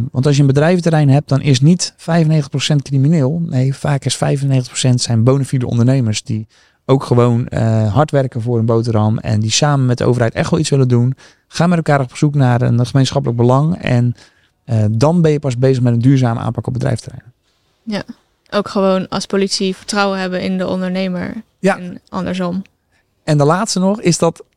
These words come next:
Speaker 1: laat je nou eens niet beperken door, eh, de barrières die we onszelf opwerpen. Tuurlijk hebben we, eh, kaders voor informatiedeling en wat mag wel, wat mag niet.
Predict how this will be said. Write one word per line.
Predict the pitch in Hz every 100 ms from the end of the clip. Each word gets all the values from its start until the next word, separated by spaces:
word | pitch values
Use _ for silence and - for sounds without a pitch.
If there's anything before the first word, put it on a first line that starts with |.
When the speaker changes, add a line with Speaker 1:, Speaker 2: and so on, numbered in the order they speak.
| _ _ _
Speaker 1:
laat | - 147 220 -
je |
nou | 175 170
eens | 160
niet | 170 160
beperken | 147 160 151 143
door, | 131 127 127 - -
eh, | - 117 110 107
de | 113
barrières | 131 127 170 175
die | -
we | 139
onszelf | 127 165 143
opwerpen. | 139 - 62 - - - _ _ _ _ _
Tuurlijk | 185 202 160
hebben | 139 123
we, | 120 113 107 110
eh, | 104 104
kaders | - 165 147 120
voor | - 117
informatiedeling | 113 147 196 - 180 180 180 160
en |
wat | 127 147
mag | 123
wel, | 117 127
wat | 120
mag | 127 107
niet. | 135 196